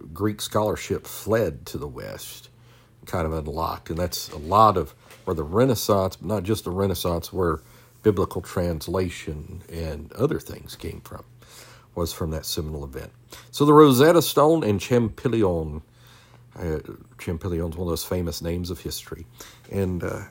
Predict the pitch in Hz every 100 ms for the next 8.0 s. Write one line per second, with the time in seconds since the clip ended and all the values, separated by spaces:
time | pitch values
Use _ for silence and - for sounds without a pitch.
0 | - - - 208 - 107 98 196 226 104
1 | 90 82 80 95 - 139 156 85 73 76
2 | 82 - - - 73 82 90 98 92 87
3 | 80 80 82 - - - - - - -
4 | - - - - - - - - - _
5 | - - 101 - - 90 98 92 - 87
6 | 82 85 95 104 113 - 104 107 98 -
7 | 101 87 - 98 95 87 - - 87